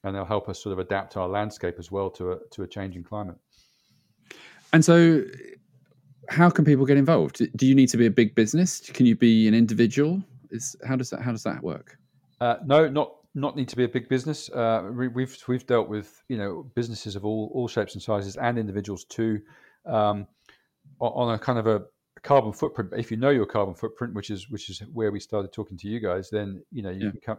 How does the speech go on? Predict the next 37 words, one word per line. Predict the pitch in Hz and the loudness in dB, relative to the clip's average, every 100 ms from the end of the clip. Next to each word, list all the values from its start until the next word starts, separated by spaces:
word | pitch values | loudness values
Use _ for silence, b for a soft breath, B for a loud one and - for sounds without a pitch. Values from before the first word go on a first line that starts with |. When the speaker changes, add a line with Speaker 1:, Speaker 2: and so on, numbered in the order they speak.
| _ | _
Speaker 1:
come | 113 101 | -8 -6
to | 98 | -8
us | 87 | -10
and | 95 | -10
say, | - 98 98 92 - _ _ | -4 -2 -2 -6 -14 _ _
"Our | 104 | -8
carbon | - 107 95 | -4 -4 -4
footprint | - - 107 92 | -8 -8 -8 -8
is | 87 | -12
X. | - 110 110 - | -8 -8 -8 -16
Can | - 98 | -14 -12
we, | 95 95 139 | -10 -12 -14
can | - | -14
we | 95 | -10
offset | 98 - 113 113 | -10 -8 -10 -6
that?" | 107 104 b b b b b b - | -6 -8 b b b b b b -10
Um, | 104 101 95 - - | -6 -4 -6 -10 -6
we've | 107 | -2
also | 127 - | -2 -2
set | 113 123 113 | -2 -2 -2
up | 104 | -4
a | |
carbon | 101 139 139 127 98 | -2 4 4 4 -2
club, | - 95 101 | -4 -6 -6
which | 104 101 104 | -10 -12 -14
is | - | -16
f-, | - _ | -20 _
designed | 107 104 110 101 | -8 -4 -4 -6
for | - | -10
small | 95 117 110 | -10 -8 -4
businesses | 104 98 - 98 | -4 -6 -10 -10
and, | 98 95 | -10 -10
and | 101 95 | -10 -12
families | - 107 104 92 | -8 -6 -6 -8
and | 98 | -8
individuals, | 95 104 104 90 95 | -8 -8 -8 -10 -6
where | 101 98 92 | -2 -2 -4